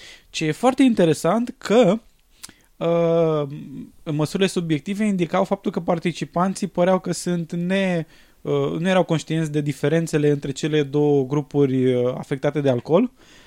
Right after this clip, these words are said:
Uh, niciun, nu a existat niciun fel de diferențe semnificative în evaluarea subiectivă, că,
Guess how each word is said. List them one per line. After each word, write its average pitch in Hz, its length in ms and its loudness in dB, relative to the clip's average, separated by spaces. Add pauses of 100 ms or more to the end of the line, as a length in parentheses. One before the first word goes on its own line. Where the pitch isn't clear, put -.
(220)
Uh, 185 560 2 (400)
niciun, 185 680 -4 (140)
nu 170 280 -6
a 185 80 -2
existat 170 280 0
niciun 170 200 -6
fel 175 140 -6
de 165 80 0
diferențe 151 760 0
semnificative 139 960 -2
în 143 160 0
evaluarea 139 400 0
subiectivă, 131 720 -2
că, 131 140 -8